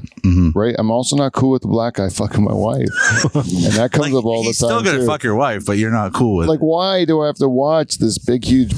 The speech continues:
Speaker 2: bull while some white guy's in the
Speaker 1: There are
Speaker 2: corner
Speaker 1: a lot of
Speaker 2: crying?
Speaker 1: guys that
Speaker 2: Like,
Speaker 1: like, they're not crying normally in the videos.
Speaker 2: Oh, they're enjoying
Speaker 1: They're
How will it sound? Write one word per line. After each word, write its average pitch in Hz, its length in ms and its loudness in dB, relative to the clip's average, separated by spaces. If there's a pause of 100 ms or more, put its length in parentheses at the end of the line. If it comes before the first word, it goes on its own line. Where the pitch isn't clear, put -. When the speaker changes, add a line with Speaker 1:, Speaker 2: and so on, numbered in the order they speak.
(160)
Speaker 2:
bull 131 420 0
while 95 200 0
some 117 480 0
white 107 300 0
guy's 113 280 0
in 104 80 2
the 98 60 2
Speaker 1:
There 190 160 0
are - 80 2
Speaker 2:
corner 170 220 0
Speaker 1:
a - 40 2
lot 285 120 0
of 269 100 2
Speaker 2:
crying? 165 180 0
Speaker 1:
guys 202 240 -2
that 190 160 0
Speaker 2:
Like, 170 220 0
Speaker 1:
like, 120 80 0
they're 131 80 2
not 190 180 0
crying 120 460 0
normally 87 400 0
in 85 80 2
the 85 80 0
videos. 82 180 0
Speaker 2:
Oh, 139 160 2
they're 131 140 0
enjoying 123 400 0
Speaker 1:
They're 123 80 0